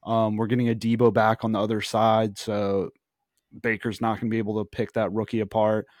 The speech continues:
And Alontae Taylor balled out last week, so I have the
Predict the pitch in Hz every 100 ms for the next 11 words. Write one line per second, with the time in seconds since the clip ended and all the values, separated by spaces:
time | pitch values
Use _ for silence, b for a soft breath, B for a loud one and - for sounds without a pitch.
0 | b _ 110 107 117 123 127 117 120 113
1 | 110 - 110 113 110 110 95 104 107 -
2 | 110 104 - - 104 101 101 110 120 113
3 | 107 101